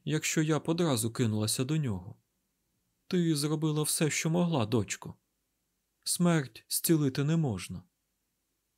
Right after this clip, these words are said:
Агельмар присунувся ближче до неї. «Матінко, якщо десь поблизу білоплащники чи друзі Морока, ви мусите дозволити мені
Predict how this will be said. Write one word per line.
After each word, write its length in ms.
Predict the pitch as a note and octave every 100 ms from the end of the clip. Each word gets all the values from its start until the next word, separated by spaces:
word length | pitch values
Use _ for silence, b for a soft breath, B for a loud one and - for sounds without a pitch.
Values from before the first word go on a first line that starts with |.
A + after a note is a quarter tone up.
| _ _ _
Агельмар 560 | D3 C3+ C3 A#2+ A#2+ A2+
присунувся 600 | C#3+ D3+ D3 B2 A2+ C#3
ближче 380 | D3+ B2+ - G2
до 140 | G#2
неї. 340 | A#2+ F2+ E2 - _ _ _ _ _ _ _ _ _ _ _ -
«Матінко, 580 | G3 F3 C3+ B2 - C3
якщо 320 | F3 - A3
десь 240 | F3+ G3
поблизу 460 | - F3+ F#3 F3+ G3
білоплащники 880 | D#3+ E3 E3+ F3 G3+ F3 - C3 C3
чи 180 | - E3+
друзі 340 | F#3+ F3+ D#3
Морока, 560 | F#3 G3 C3 A2 - - _ _ _ _ _ _
ви 140 | G3 G#3+
мусите 420 | G#3 F#3+ F#3+ F#3+
дозволити 600 | G#3 G3 A#3 E3 C3+ C#3
мені 420 | D3 D#3+ D3+ A2+